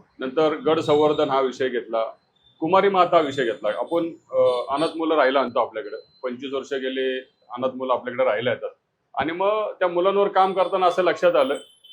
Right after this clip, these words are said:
की ह्या मुलाशी कुठंतरी कुमारी माता आहे, की तिचं,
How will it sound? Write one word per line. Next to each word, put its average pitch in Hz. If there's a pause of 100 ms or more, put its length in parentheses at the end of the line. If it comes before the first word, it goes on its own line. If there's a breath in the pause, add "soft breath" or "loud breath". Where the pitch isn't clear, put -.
(120)
की 175
ह्या 180
मुलाशी 190
कुठंतरी 202 (540)
कुमारी 170
माता 131
आहे, 87 (560)
की 151
तिचं, 175